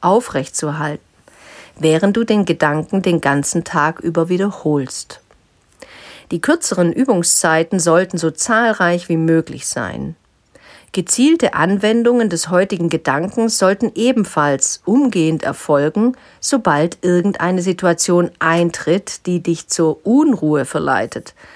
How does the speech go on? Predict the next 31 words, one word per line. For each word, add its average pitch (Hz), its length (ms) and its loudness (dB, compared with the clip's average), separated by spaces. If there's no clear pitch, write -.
Sage 165 440 0
bei 175 220 2
diesen 247 340 0
Anwendungen: 180 880 0
„Es 190 240 -2
gibt - 360 -4
eine 202 280 0
andere 233 540 0
Art, 165 460 0
dies 175 300 -6
zu 175 100 -8
betrachten.“ 160 800 -8
Denk 269 280 4
daran, 208 440 2
den 196 200 0
heutigen 233 380 2
Gedanken 202 480 0
in 180 140 0
dem 262 320 2
Augenblick 220 560 0
anzuwenden, 180 720 0
in 170 180 0
dem 175 220 2
du 165 100 -2
dir 170 180 -2
bewusst 170 600 0
wirst, 180 360 -2
dass 185 320 0
dich 196 240 -4
etwas 180 500 -2
quält. 165 680 -2